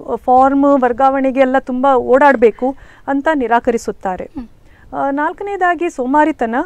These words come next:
Speaker 1: ಆ, ಸೋಮಾರಿತನ ಅಂದ್ರೆ ನಾವು ನಿತ್ಯ, ದಿನನಿತ್ಯದ ಕೆಲಸಕ್ಕೆ ಹೇಗೆ ಸೋಮಾರಿತನ ಮಾಡುತ್ತೇವೆ, ಭೌತಿಕ ವಸ್ತುಗಳಲ್ಲಿ ಕೂಡ ಹೇಗೆ ಸೋಮಾರಿತನ ಮಾಡುತ್ತೇವೆ, ಅದೇ ರೀತಿಯಲ್ಲಿ ಇದರಲ್ಲಿ ಕೂಡ ಮನಸ್ಸಿದ್ರೂ ಕೂಡ,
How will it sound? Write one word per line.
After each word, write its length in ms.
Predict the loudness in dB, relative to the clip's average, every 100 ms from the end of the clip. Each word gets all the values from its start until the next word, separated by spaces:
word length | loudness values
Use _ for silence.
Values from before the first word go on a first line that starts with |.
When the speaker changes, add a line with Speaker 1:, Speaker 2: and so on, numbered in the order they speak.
| -8 -20 -20 -12
Speaker 1:
ಆ, 140 | -6 -4
ಸೋಮಾರಿತನ 560 | -4 -2 -2 -2 -6 -6
ಅಂದ್ರೆ 180 | -4
ನಾವು 400 | -4 -4 -4 -6
ನಿತ್ಯ, 260 | -6 -4 -2 -2 -2
ದಿನನಿತ್ಯದ 440 | -4 -6 -8 -10
ಕೆಲಸಕ್ಕೆ 540 | -8 -8 -8 -10 -8 -6
ಹೇಗೆ 220 | -4 -6
ಸೋಮಾರಿತನ 500 | -6 -4 -4 -4 -8
ಮಾಡುತ್ತೇವೆ, 600 | -6 -8 -8 -6 -4 -4 -8 -20 -20 -20 -6
ಭೌತಿಕ 380 | -2 -2 -2 -2
ವಸ್ತುಗಳಲ್ಲಿ 520 | -4 -2 0 0 0
ಕೂಡ 140 | 0 0
ಹೇಗೆ 220 | 0 -2
ಸೋಮಾರಿತನ 720 | 0 -2 -2 -2 -2 -2 -6
ಮಾಡುತ್ತೇವೆ, 380 | -6 -8 -6 -8 -4
ಅದೇ 320 | -2 0 0
ರೀತಿಯಲ್ಲಿ 640 | 0 -2 -2 -2 -2 -2
ಇದರಲ್ಲಿ 320 | -4 -2 -2 -2
ಕೂಡ 160 | -2 -2
ಮನಸ್ಸಿದ್ರೂ 640 | -2 -4 -4 -4 -2 -2
ಕೂಡ, 180 | 0